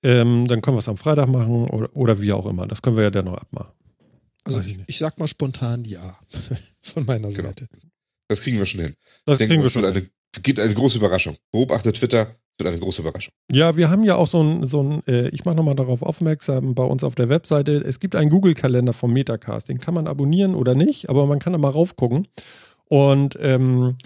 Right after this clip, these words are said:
Speaker 1: da werde ich das auf jeden Fall zu gegebener Zeit eintragen. Ich habe jetzt einen Dauertermin da drin, der jetzt auch vierzehntägig ist und Anpassungen werden dann geschehen, wenn sie soweit besprochen sind. So machen wir das jetzt. Daumen hoch, genau.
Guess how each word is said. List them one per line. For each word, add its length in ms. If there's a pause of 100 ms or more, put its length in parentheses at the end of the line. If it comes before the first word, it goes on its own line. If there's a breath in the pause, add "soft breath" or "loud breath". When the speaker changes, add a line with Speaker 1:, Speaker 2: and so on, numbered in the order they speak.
(360 soft breath)
Speaker 1:
da 240
werde 120
ich 80
das 160
auf 160
jeden 160
Fall 420
zu 180
gegebener 520
Zeit 260
eintragen. 640
Ich 100
habe 100
jetzt 100
einen 100
Dauertermin 580
da 100
drin, 220
der 220
jetzt 180
auch 80
vierzehntägig 840
ist 260
und 320
Anpassungen 680
werden 260
dann 200
geschehen, 440
wenn 160
sie 320 (200 loud breath)
soweit 540
besprochen 600
sind. 260
So 80
machen 300
wir 60
das 180
jetzt. 360
Daumen 360
hoch, 400
genau. 380